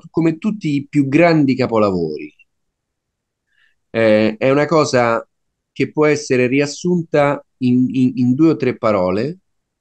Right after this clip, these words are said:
ma è, poi è amplissima, è enorme, non si finisce più di studiare. Tant'è che io sono riuscito a sintetizzare la questione in un minuto, in un video su un minuto, e in dodici vignette a fumetti.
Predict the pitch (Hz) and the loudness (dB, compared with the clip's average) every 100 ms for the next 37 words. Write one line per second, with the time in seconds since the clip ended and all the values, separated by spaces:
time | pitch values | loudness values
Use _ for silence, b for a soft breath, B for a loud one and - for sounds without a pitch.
0 | - 113 127 139 143 - 185 175 160 151 | -6 0 2 2 -2 2 4 6 6 4
1 | 151 147 - 175 165 - - 123 123 139 | 4 2 0 2 0 -2 -4 -2 2 2
2 | 143 160 170 156 139 135 135 151 143 151 | 2 4 4 4 2 0 -2 -4 -4 -2
3 | 147 - 151 156 143 127 - 127 110 80 | -2 -4 -4 -2 0 -2 -4 -2 0 -2
4 | 80 _ B B B 147 147 175 143 139 | -6 _ B B B 0 2 2 2 4
5 | 160 135 120 117 131 127 175 123 98 73 | 4 2 0 0 0 -2 0 0 0 0
6 | 113 - 131 131 131 123 123 120 147 127 | -2 -2 0 0 0 -4 -4 -2 0 2
7 | 107 107 113 110 - 180 180 120 120 127 | 0 -2 -4 -6 -2 0 2 2 2 2
8 | 120 110 104 95 - 101 135 196 - - | 2 0 0 -2 -4 0 0 0 -4 -12
9 | _ 92 - 101 101 98 113 120 110 95 | _ -16 -8 -6 -4 -4 -2 0 0 -2
10 | - b b b _ - 110 107 110 110 | -6 b b b _ -6 -2 2 2 4
11 | 107 95 107 147 165 180 180 147 143 143 | 2 0 0 0 0 0 0 2 2 2
12 | 135 202 226 180 147 - 135 127 127 143 | 2 0 0 -2 -4 -4 -2 0 2 2
13 | 170 185 - 139 120 - 110 123 117 | 0 -2 -2 -2 -2 -2 0 0 0